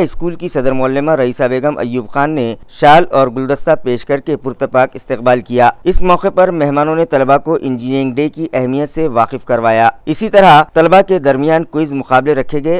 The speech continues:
और दीगर सरगर्मियां अमल में लाई गईं। समीर धवल शंख ने तलबा को इंजीनियरिंग के मुख्तलिफ शोबों से मुतालिक तफसीली मालूमात फराहम की।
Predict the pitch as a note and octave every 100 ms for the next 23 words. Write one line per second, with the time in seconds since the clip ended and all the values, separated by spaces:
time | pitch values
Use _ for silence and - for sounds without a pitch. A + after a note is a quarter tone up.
0 | - C3+ C3 A#2 C3 C#3 D3+ - A#2 B2
1 | B2+ D3+ - C3 B2 B2 D3 B2 A#2+ A#2
2 | A#2+ - - E3 G3+ A3 E3 D#3 D#3+ -
3 | E3 E3 F#3 - C#3 C#3 D#3+ E3+ - C#3
4 | B2+ C3 C3+ C#3 D3+ E3 D#3 B2+ C#3 C3+
5 | - C3+ C3 D#3 E3 C#3+ B2 D#3+ D3 C#3
6 | - C#3 - D#3 D3 D3+ C3+ B2 B2 A#2+
7 | A#2 A#2 A#2 B2 B2 C3+